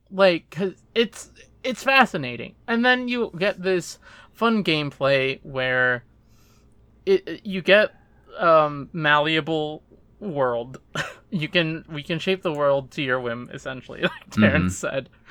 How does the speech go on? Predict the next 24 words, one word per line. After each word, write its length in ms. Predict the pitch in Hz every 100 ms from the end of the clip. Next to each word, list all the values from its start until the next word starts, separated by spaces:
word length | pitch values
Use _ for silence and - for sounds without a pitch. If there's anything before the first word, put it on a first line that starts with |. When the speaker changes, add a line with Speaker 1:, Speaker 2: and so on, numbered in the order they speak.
| - - - - _ -
Speaker 1:
uh, 380 | 190 175 165 160
to 180 | - 170
solve 240 | 160 165
puzzles. 560 | - 302 196 120 180 - - - _ -
But 400 | 170 196 196 -
what's 180 | 180 -
great 240 | - 269
is 160 | 247 226
that 220 | 202 175
as 240 | 170 165 143
you 160 | 165
go 240 | 147 147 147
through 760 | - 147 139 139 135 131 131 - -
the 160 | 147
first 400 | 127 - 135 - 180
world, 380 | 175 170 147
you 140 | 135 143
learn, 420 | 139 135 135 143 - _ _ _
like, 340 | 175 139 131 -
different 320 | 139 147 139
ways 340 | 143 131 123
you 120 | 131 117
can 160 | 123
manipulate 720 | 117 117 113 123 113 113 110